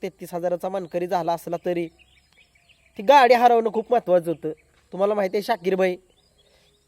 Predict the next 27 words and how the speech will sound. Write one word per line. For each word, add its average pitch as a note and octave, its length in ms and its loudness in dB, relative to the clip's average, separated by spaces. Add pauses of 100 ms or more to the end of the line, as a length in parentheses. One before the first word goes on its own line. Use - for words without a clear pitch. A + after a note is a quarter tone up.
(680)
तुम्ही F3+ 160 -8
बघताय, G3 440 -4 (800)
दहा E3 240 -10
ते F#3 100 -6
पंधरा A3 340 -2
लाख G#3 180 -2
रुपये G3 260 -4
घेऊन G#3 220 -4
गेलेत G3 280 -2
ह्या G3 120 -4
महिन्यात F#3+ 300 -4 (1700)
सम्राट, G#3 380 0 (100)
चिमण्या G#3 400 -4 (1700)
आणि E3+ 140 -6
राजा F#3+ 280 4
यांच्या F#3 260 -2
जीवावरती. D3+ 480 -4 (640)
नक्कीच F#3+ 280 -6 (240)
गे-, F#3+ 120 0
अं, F3 240 4
जायला F#3 300 0
पण G3 160 -6
पाहिजे, F#3 240 -4
का F#3+ 160 -2
नाही G3 160 -2
जायला E3+ 260 -2
पाहिजे? C#3+ 340 -8